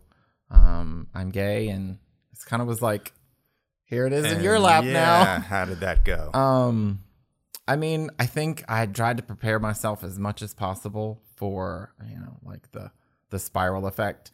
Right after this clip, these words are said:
Speaker 2: Mm-hmm.
Speaker 1: Um, and, you know, the thing is, like,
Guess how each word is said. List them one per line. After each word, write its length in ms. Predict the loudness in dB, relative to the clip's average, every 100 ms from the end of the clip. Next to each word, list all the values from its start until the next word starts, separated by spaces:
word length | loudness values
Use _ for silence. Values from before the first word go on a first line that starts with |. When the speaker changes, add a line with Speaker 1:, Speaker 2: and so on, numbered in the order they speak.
| _ -16
Speaker 2:
Mm-hmm. 260 | -14 -6
Speaker 1:
Um, 640 | -2 -2 -2 -6 -10 -12 -16 _ _ _ _ _ _ _ -12 -4
and, 600 | -2 0 -2 -4 -6 -10 -14 _ _ _
you 100 | -2
know, 100 | 0
the 100 | 0
thing 260 | -2 -2 0
is, 240 | -2 -4
like, 440 | -6 -8 -10 -20